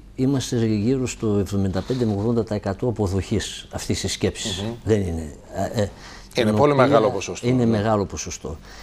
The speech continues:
Speaker 1: Αλλά όπως, ε, το θέσατε το θέμα, πράγματι είναι μια πάρα πολύ δύσκολη απόφαση.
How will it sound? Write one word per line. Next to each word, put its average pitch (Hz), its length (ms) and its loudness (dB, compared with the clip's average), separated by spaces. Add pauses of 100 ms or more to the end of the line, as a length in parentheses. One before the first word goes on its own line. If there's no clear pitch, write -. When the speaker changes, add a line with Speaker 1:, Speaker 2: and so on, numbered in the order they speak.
(440)
Speaker 1:
Αλλά 92 720 2
όπως, 110 460 -2
ε, 101 320 2
το - 140 -4
θέσατε - 440 -2
το 85 120 -6
θέμα, 143 760 -2
πράγματι 113 460 0
είναι 107 120 2
μια 104 200 2
πάρα 117 400 2
πολύ 87 220 -2
δύσκολη 76 420 -6
απόφαση. 82 640 -6